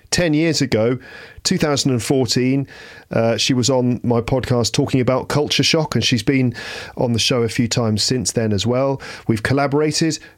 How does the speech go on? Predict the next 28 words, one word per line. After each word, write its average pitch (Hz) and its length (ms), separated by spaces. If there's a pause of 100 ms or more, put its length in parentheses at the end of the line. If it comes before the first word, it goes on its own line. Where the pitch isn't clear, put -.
quite 175 200
a 147 60
few 180 200
times. 185 600
I've 135 140
also 143 260
been 135 240
on 131 320
All 127 260
Ears 131 220
English 135 400 (140)
a 123 60
number 123 260
of 113 80
times 135 340
too, 147 360 (600)
including 131 420
recently. 120 600 (320)
You 196 120
know 202 140
the 160 100
way 143 160
it 117 80
works. 147 400
You've 156 140
probably 170 260
got 147 300
your 127 400